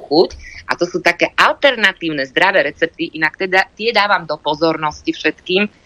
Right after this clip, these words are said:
Prosím vás, aj tie môžete nahlasovať, lebo je to plné zdravej výživy, tam sa koláče pečú z mandlovej,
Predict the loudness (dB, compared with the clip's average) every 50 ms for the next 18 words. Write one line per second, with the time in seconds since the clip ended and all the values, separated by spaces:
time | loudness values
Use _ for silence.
0 | _ _ _ _ 2 2 2 2 2 2 2 2 4 4 6 6 4 4 2 0
1 | 2 2 4 4 4 2 0 0 0 2 2 2 2 0 0 0 2 4 4 2
2 | 2 0 -4 0 2 2 4 6 4 4 4 4 4 4 6 6 4 4 2 -2
3 | -6 -6 -6 -4 0 0 2 2 2 2 2 0 0 0 0 -6 -6 -4 -2 0
4 | 2 2 2 0 -4 -8 _ -2 -2 -2 -4 -8 -10 -10 -6 -2 0 0 2 2
5 | 2 2 2 4 4 2 2 0 -4 -8 -10 -12 -16 -18 -18